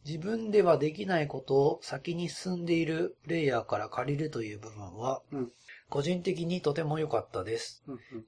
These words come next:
Speaker 1: 自分がこれをやった感想もジジさんと同じで、大関は十分あるけど横綱級の一作目を超えたかと言われるとそこまではないなと思いましたと。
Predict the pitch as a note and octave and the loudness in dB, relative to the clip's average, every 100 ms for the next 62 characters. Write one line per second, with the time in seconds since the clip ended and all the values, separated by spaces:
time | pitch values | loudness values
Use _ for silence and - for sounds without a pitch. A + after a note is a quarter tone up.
0 | - C#3+ F3 F#3+ F#3+ F3+ - E3+ F3+ F3 | -8 -4 -4 -2 0 0 2 2 4 4
1 | E3+ - - F3 F#3+ - - D#3+ D3+ - | 4 2 8 10 10 8 -2 -2 -2 -2
2 | D#3 D#3+ D#3+ D#3+ D#3+ C#3 B2+ B2 A#2+ B2+ | -2 -2 -2 -2 -2 -2 -2 -4 -8 -6
3 | B2+ C3 C3+ D3 - _ - A3 A#3+ A#3+ | -8 -2 2 2 2 _ -2 4 6 6
4 | F#3 F3+ - D#3 C#3+ E3 F3+ D#3+ D#3 C#3+ | 4 2 0 -2 4 8 8 8 0 2
5 | F3+ F3 F3+ D#3+ D3 C#3+ C#3+ C3+ B2 B2+ | 4 4 0 0 0 0 0 -2 -2 0
6 | C3 F#3 F3+ F3+ F3 - F3 E3+ E3+ C#3+ | 0 0 0 -2 -2 -2 -2 -2 -2 -2
7 | C#3 - E3+ F3+ E3+ D#3 B2+ D#3+ D#3 D#3 | -4 -2 -2 -2 -2 -2 0 0 0 -2
8 | - D3 C#3 A#2+ A#2+ B2+ B2 B2 C3 C3+ | 0 0 0 -4 -2 -4 -6 -6 -6 -4
9 | C#3+ D#3 D#3 B2+ B2 A#2+ B2+ B2+ B2 B2 | -4 -2 0 0 0 2 2 0 -4 -2
10 | D3 C3+ G#2+ G#2 G2 G2 - - - - | -2 -2 -4 -6 -8 -10 -10 -14 -14 -16